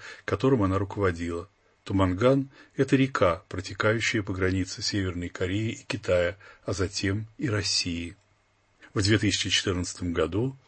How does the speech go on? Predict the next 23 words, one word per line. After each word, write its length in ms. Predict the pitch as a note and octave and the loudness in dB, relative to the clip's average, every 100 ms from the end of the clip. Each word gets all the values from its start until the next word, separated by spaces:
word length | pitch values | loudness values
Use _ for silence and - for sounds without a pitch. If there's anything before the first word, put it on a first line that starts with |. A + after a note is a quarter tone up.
| _ _ _ _ _ - | _ _ _ _ _ -4
издала 380 | G2 A2+ C3+ C#3+ | 0 2 4 2
сборник 460 | A2+ B2+ B2 A2 | 4 2 2 0
рассказов 640 | F#2+ - - A2 G#2+ - - | 0 0 2 2 0 -8 -10
«В 80 | C3+ | -6
закоулках 680 | G#2 G2 F#2+ F#2+ A2 - F#2+ | -4 0 2 2 -2 -4 -4
души», 540 | G#2+ G#2+ - F#2+ E2+ - - - - | -2 0 0 -2 -6 -10 -20 -18 -6
в 80 | G#2 | 0
две 160 | G#2 | 2
тысячи 300 | G#2 G2 - | 2 0 -2
шестнадцатом 680 | - G2+ B2 B2 - - E2+ | -2 -2 0 0 0 -4 0
антиутопию 920 | A2 G2 G#2 G2 G2 A2 - G#2 - | 2 2 0 -2 0 -2 0 -2 0
«Остров 460 | A2+ F#2 - F#2 D#2+ | -2 -4 -4 -6 -2
белых», 480 | F2+ A#2+ C#3 - - - - - | 0 2 2 0 -10 -20 -20 -10
в 60 | G2 | 0
две 120 | G2+ | 2
тысячи 300 | G2 F2+ - | 2 0 -2
восемнадцатом 640 | F2+ - G2+ G2+ - F#2+ | -2 -2 0 -2 -2 -6
фотокниги 640 | F#2 G#2+ G2 F#2 G#2 F2+ F2+ | -2 -2 -2 -2 -2 0 0
«Незнакомка 680 | F2+ F2 F2 - F2+ F2 | 0 0 -2 -2 -2 -4
в 60 | F#2+ | -8
тумане» 540 | - E2+ F2+ A#2 B2+ C#3 | -6 -2 0 2 0 0
о 120 | B2 | 0
Чехии 600 | - A#2+ G#2+ - A2 | 0 -2 -2 -6 -6